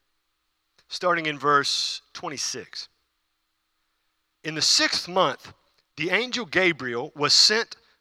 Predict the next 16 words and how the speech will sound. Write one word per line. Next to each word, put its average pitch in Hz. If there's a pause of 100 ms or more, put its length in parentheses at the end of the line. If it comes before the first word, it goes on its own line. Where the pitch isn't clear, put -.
from 220
God 151 (1120)
to 160
a 143
city 208 (760)
of 135
Galilee 123 (640)
named 143
Nazareth." 147 (1200)
Now, 120 (280)
what's 131
interesting 175
about 127
this, 139 (540)
has, 151 (600)
have, 165